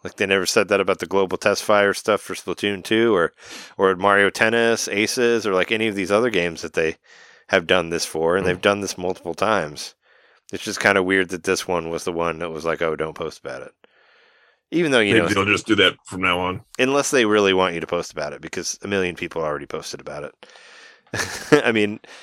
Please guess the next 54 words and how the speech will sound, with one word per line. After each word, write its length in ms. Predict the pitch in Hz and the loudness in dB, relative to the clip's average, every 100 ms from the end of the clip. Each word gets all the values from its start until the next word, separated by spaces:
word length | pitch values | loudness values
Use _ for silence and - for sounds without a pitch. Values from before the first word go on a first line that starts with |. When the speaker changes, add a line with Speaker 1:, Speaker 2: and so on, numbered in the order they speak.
| - | -2
Speaker 1:
maybe 260 | 107 107 107 | 2 2 2
they, 340 | 101 104 - - | 4 2 0 -2
you 140 | 113 | 2
know, 260 | 104 101 117 | 2 2 0
it's 240 | 113 101 | 0 2
like, 240 | 110 104 104 | 0 2 4
uh, 220 | 95 90 - - 95 | 4 2 -4 -16 -8
it 60 | |
was 120 | 104 117 | -4 -4
like 120 | - | -2
the 100 | 104 | 2
early 260 | 107 104 95 | 2 2 0
leaks 280 | 101 - | 0 -2
of 80 | 90 | -2
Arceus, 480 | 87 101 - 71 - | 2 0 -2 -10 -8
where 80 | 80 | -8
people 280 | - 82 90 | -8 -8 -4
were 160 | 87 | -2
like, 340 | 85 82 - - _ _ _ - | -2 -2 -6 -16 _ _ _ 0
I 80 | 107 | 4
watched 260 | 120 143 | 4 2
somebody 380 | - 113 104 98 | 0 0 0 0
pretty 240 | - 101 | 0 -2
much 240 | 95 92 - | -2 -6 -6
beat 220 | 92 92 | -10 -8
the 80 | 80 | -6
game 320 | 85 92 76 | -4 -4 -6
on 160 | 71 71 | -12 -12
Twitch, 420 | 95 82 - - | -8 -8 -8 -10
like, 160 | 76 | -10
a 160 | 78 80 | -8 -8
week 260 | 82 85 - | -10 -12 -14
before 300 | 78 80 78 | -14 -12 -12
the 80 | 76 | -12
game 220 | 73 73 | -14 -14
was 160 | 73 | -18
even 200 | 76 71 | -18 -16
out, 180 | 76 69 - | -18 -16 -14
which 160 | 87 | -2
I 140 | 92 87 - | 0 0 -6
Speaker 2:
Mm-hmm. 220 | 90 90 - | -14 -14 -4
Speaker 1:
realize 480 | 120 127 110 92 82 | 2 4 4 4 0
now 220 | 87 85 82 | -2 -2 -2
because 240 | 82 87 | -4 -4
I 80 | 85 | -4
still 200 | - 95 | -2 -2
haven't 180 | 92 82 | -2 -4
gotten 280 | 85 85 82 | -4 -4 -8
to 80 | 82 | -8
that 180 | 78 | -8
part 240 | - 80 - | -8 -8 -8
that 100 | 76 | -10
I 100 | 73 | -8
saw 340 | - 76 71 | -6 -6 -8